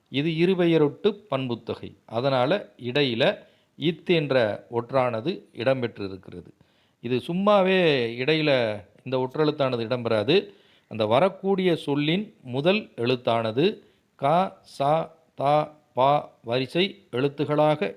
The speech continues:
இருந்தால் மட்டுமே இடையில் வந்து இந்த ஒற்றானது இடம்பெறும், இல்லைன்னா இடையில் ஒற்றானது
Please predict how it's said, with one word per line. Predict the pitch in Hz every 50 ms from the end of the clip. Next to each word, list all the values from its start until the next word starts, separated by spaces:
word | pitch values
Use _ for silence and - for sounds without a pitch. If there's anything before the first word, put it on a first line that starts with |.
| -
இருந்தால் | - 117 127 147 165 170 170 175 175 175 185 202 196
மட்டுமே | 160 131 127 123 - 147 139 143 147 156 180 202 - - _ _ _ _ _ _ _ -
இடையில் | 117 127 147 170 175 165 156 139
வந்து | 127 123 123 131 185 233 233 - - - _ _ _ _ -
இந்த | 139 143 139 135 127 120 117 113 110 110 107 107 104 104 104 107 113 - _ _ _ _ _ _ _ -
ஒற்றானது | 135 139 139 151 165 160 147 139 143 151 185 165 147 131
இடம்பெறும், | 117 113 131 135 127 110 107 101 95 - - _ _ _ -
இல்லைன்னா | 123 139 160 156 156 160 180 190 175 139 127
இடையில் | 127 127 143 143 139 135 170 214 208 - _ _ -
ஒற்றானது | 123 123 - - 147 143 135 131 123 120 160